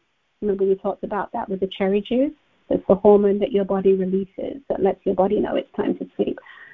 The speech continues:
The melatonin production during that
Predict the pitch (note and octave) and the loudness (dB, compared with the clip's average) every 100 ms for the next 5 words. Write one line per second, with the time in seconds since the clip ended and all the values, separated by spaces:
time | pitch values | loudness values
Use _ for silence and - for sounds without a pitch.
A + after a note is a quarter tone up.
0 | - _ - G#3 G#3 G#3 G#3+ C4+ D#4 - | -20 _ 4 6 6 4 6 4 2 -2
1 | B3 A#3 A3 - F#3+ F3+ - - - A3 | -6 -4 -6 -6 -8 -2 -2 -2 -4 -2
2 | G#3 F#3+ G#3 G#3+ G#3 G3 | -2 0 2 2 2 0